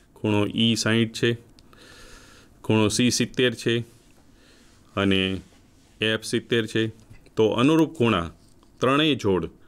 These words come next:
એ એક, અ, એકરૂપ છે, એટલે કે સ-, માપ સમાન છે. બાજુની વાત કરીએ તો એ બી છેદમાં ડી એક દૂતીયાંશ આવે છે, એક છેદમાં બે.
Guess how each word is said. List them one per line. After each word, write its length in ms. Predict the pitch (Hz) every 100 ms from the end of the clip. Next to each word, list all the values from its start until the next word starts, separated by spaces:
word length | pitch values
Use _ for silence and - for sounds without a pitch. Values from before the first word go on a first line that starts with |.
| - - - - 110
એ 40 |
એક, 360 | 98 101 98 120
અ, 420 | - 98 95 95
એકરૂપ 380 | 104 - 104 -
છે, 220 | - 80 - -
એટલે 180 | 117 139
કે 140 | 151
સ-, 140 | - 117
માપ 260 | 113 113
સમાન 380 | - 95 87 80
છે. 220 | - 76 - - - - - - - - - - -
બાજુની 440 | 120 139 156 160
વાત 260 | 151 151 151
કરીએ 400 | 147 151 147 131 _ _ _ _ _ _
તો 80 | 113
એ 220 | - 127
બી 180 | 135 151
છેદમાં 480 | - 139 135 131 123
ડી 400 | 131 135 131 123
એક 120 | 123
દૂતીયાંશ 460 | 127 131 135 131 120
આવે 220 | 127 123
છે, 120 | 127
એક 220 | 113 113
છેદમાં 360 | - 117 117 113
બે. 240 | 120 120